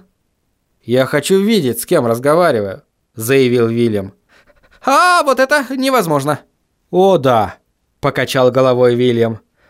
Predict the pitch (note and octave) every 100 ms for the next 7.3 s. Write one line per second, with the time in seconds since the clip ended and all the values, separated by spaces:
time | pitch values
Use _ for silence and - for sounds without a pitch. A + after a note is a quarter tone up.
0 | _ - G#3+ F3 D#3+ D3 C#3 C#3 C3+ A#2+
1 | A#2 A#2 A2 - - D#3 C#4 C#4+ G3+ E3+
2 | D3+ D#3+ A3 - D3 C3+ D3 B3 D3+ C#3+
3 | C#3+ - - - F3+ A#3+ D#4+ C#4+ - F4
4 | E4 A3 G#3 A3 E3+ C#3+ D3+ C#3 D#3 G3+
5 | - - F3 F#3 A3 G#3+ C#4 A#3+ F#3+ G#3+
6 | C4 D4+ D#4 B3+ C4 B3 C#4 D4 A#3+ -
7 | F3 B2+ A2